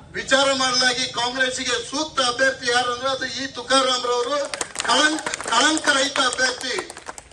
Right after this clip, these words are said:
ಅವ್ರದ್ದು ಯಾವುದೇ ಒಂದು ಕಳಂಕ ಇಲ್ಲ, ಇದುವರೆಗೂ ಒಂದು ಕಪ್ಪು ಚುಕ್ಕೆ ಇಲ್ಲ. ಹಾಗಾಗಿ ಅವರನ್ನು ಆರಿಸಿ ಕಳಿಸಿದ್ದಾರೆ. ಯಾಕೆ ಆರಿಸಿ ಕಳಿಸಿದ್ದಾರೆ? ಇವರು ಸೂಕ್ತವಾಗಿ ನಿಭಾಯಿಸಬಲ್ಲರು ನಮ್ಮ ಪಾರ್ಲಿಮೆಂಟ್ ಅನ್ನು ಅಂತೇಳಿ ಆರಿಸಿ ಕಳಿಸಿದ್ದಾರೆ.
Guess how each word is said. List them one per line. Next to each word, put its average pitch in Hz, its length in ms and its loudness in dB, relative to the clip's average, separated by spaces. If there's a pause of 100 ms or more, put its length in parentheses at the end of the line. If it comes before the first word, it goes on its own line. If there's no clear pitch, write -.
(340)
ಅವ್ರದ್ದು 247 240 0
ಯಾವುದೇ 240 320 0
ಒಂದು 269 260 -2
ಕಳಂಕ 254 380 0
ಇಲ್ಲ, 247 240 2
ಇದುವರೆಗೂ 240 440 0
ಒಂದು 214 320 -4
ಕಪ್ಪು 233 280 -10
ಚುಕ್ಕೆ 269 220 -6
ಇಲ್ಲ. 247 200 2 (600)
ಹಾಗಾಗಿ 269 500 2 (580)
ಅವರನ್ನು 254 360 4
ಆರಿಸಿ - 260 -2
ಕಳಿಸಿದ್ದಾರೆ. 240 800 0 (260)
ಯಾಕೆ 269 300 2
ಆರಿಸಿ 269 220 0
ಕಳಿಸಿದ್ದಾರೆ? 240 840 0 (300)
ಇವರು 285 600 0 (180)
ಸೂಕ್ತವಾಗಿ 285 640 2
ನಿಭಾಯಿಸಬಲ್ಲರು 262 960 0
ನಮ್ಮ 240 180 0 (680)
ಪಾರ್ಲಿಮೆಂಟ್ 240 520 -2
ಅನ್ನು 247 140 -2
ಅಂತೇಳಿ 254 360 0
ಆರಿಸಿ 247 300 0
ಕಳಿಸಿದ್ದಾರೆ. 226 460 0